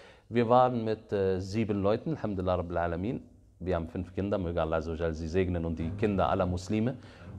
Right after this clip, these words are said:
Und, äh, dann hat man uns schon auf die Obdachlosenliste reingemacht. Ja? Das heißt, es war kurz davor. So. Äh, es waren ungefähr noch eineinhalb Monate. Und irgendwann haben wir dann einen Anruf bekommen.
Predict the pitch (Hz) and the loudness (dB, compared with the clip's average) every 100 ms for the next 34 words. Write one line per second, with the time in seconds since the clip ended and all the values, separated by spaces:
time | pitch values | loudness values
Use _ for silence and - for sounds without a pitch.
0 | 104 117 120 - 120 117 117 - 123 120 | 2 4 4 4 4 6 4 0 0 2
1 | 123 170 151 139 151 160 - 151 139 127 | 4 2 2 0 0 -2 0 0 2 0
2 | - - 170 - 151 - 139 117 101 - | 4 6 6 4 0 2 2 2 0 -2
3 | 127 135 - 139 113 110 92 80 73 - | 0 0 0 0 2 0 -2 -4 -6 -10
4 | - - - - 190 - - - 110 151 | -6 -6 -8 -14 -14 -14 -4 0 8 8
5 | 147 143 143 165 165 180 - 135 - - | 6 2 4 6 6 2 4 0 2 -4
6 | - 110 95 - - - - - - - | -2 0 0 -2 -18 -20 -20 -20 -8 2
7 | 104 104 101 101 - - - - - - | 4 4 4 2 -2 -8 -20 -20 -20 -20
8 | - - - - 123 - 143 160 151 139 | -20 -20 -12 -4 -4 6 8 8 6 -2
9 | 165 151 139 135 127 - 143 131 - 110 | -2 -2 0 -2 -2 0 0 0 2 0
10 | - 95 78 - - - - - - - | 0 -4 -6 -10 -20 -20 -20 -20 -20 -20
11 | - - - 127 131 127 123 - 214 196 | -20 -20 2 6 6 6 2 6 6 8
12 | 170 190 160 156 135 123 117 98 143 113 | 6 6 2 4 4 2 0 2 2 0
13 | - 110 - 175 359 | -2 -2 2 2 0